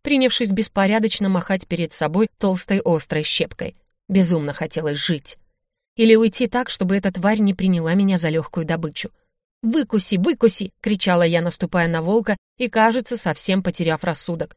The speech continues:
«Выколю твои красные глазки! Подавишься мной, гадина! Ну, иди, иди!» Волк прыгнул. Я вскинула руку, сжимая деревяшку так, будто она мое продолжение,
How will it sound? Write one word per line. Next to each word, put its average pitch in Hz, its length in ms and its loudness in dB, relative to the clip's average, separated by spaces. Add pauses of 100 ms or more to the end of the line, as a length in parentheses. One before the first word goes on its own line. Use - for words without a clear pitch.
(160)
«Выколю 220 480 2
твои 185 240 0
красные 190 460 0
глазки! 180 580 -2
Подавишься 220 640 4
мной, 202 200 2
гадина! 180 520 0 (100)
Ну, 240 380 6 (100)
иди, 262 540 2
иди!» 254 400 4 (420)
Волк 190 460 0
прыгнул. 165 500 0 (480)
Я 240 220 4
вскинула 247 480 4
руку, 247 260 0
сжимая 190 400 4
деревяшку 185 520 2
так, 202 280 2
будто 170 340 0
она 165 220 2
мое 170 300 2
продолжение, 165 800 0